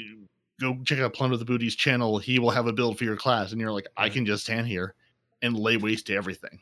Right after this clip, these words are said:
Speaker 2: Right.
Speaker 1: Do you, like, like, do you feel like you, you know, in some ways you were almost like a worse player, like in P V E, just going,
Speaker 2: <laughs>
Speaker 1: "I, I don't need to die." Like,
Speaker 2: Yeah.
Speaker 1: P-, P V P is a different story. P V P we don't talk about. I still suck there. But, you know,
Speaker 2: Right.
Speaker 1: P V E is like, I can just absolutely spec into this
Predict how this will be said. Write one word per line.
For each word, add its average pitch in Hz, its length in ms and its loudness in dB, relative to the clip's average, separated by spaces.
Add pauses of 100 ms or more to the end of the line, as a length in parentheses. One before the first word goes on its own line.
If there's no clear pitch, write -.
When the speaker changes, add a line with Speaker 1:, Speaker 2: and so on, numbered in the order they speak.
(100)
Speaker 2:
Right. 101 260 -14 (680)
Speaker 1:
Do 117 120 -6
you, 76 200 -6
like, 120 240 -4
like, 117 220 -8
do 123 80 4
you 123 100 4
feel 143 220 4
like 127 220 2
you, 156 100 4
you 165 160 4
know, 131 140 6
in 120 80 2
some 147 120 2
ways 131 160 4
you 135 80 2
were 127 80 4
almost 127 220 2
like 123 220 -2
a 120 60 2
worse 131 300 0
player, 127 380 2
like 107 160 -2
in 120 80 -2
P 127 140 -2
V 113 100 -2
E, 127 180 2
just 110 200 -6
going, 113 280 -2
Speaker 2:
<laughs> - 40 -8
Speaker 1:
"I, 120 200 -4
I 117 40 -2
don't 135 120 4
need 175 120 4
to 139 60 -2
die." 101 300 0 (400)
Like, 131 140 2
Speaker 2:
Yeah. - 60 -6
Speaker 1:
P-, 190 220 4
P 220 160 6
V 226 80 4
P 214 100 6
is 214 80 6
a 165 40 6
different 147 200 6
story. 117 140 2
P 190 100 2
V 185 100 2
P 214 120 4
we 151 100 6
don't 139 140 2
talk 127 200 4
about. 104 160 -6
I 95 140 0
still 135 180 2
suck - 240 0
there. 73 240 -2
But, 104 140 0 (100)
you 131 120 -2
know, 120 80 0
Speaker 2:
Right. - 80 -6
Speaker 1:
P 175 80 2
V 175 200 2
E 151 40 8
is 127 100 2
like, 123 260 0
I 117 120 2
can 143 160 2
just 123 240 -2 (120)
absolutely 123 440 0
spec - 340 -2
into 123 160 -2
this 110 260 -2